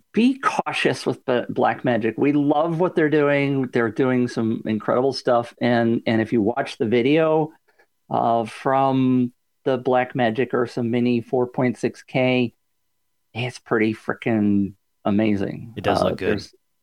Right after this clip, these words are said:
Speaker 1: high dynamic range. They're claiming fifteen stops. Uh, and, and this, the feature that we featured on Planet five D, there's a couple of others that just came out, which I haven't gotten posted yet,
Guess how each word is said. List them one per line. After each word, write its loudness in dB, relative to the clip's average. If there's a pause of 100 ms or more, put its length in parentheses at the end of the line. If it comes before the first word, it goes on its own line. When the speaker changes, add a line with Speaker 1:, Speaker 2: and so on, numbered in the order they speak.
Speaker 1:
high 0
dynamic 0
range. 0
They're 0
claiming 0
fifteen -2
stops. -2 (880)
Uh, 0
and, 2
and 2
this, -2
the 0
feature 2
that 4
we 4
featured 2
on 2
Planet 0
five -2
D, 2
there's 2
a 0
couple 0
of 2
others 2
that 0
just -8
came 2
out, 2
which -4
I 2
haven't -4
gotten 0
posted -2
yet, 2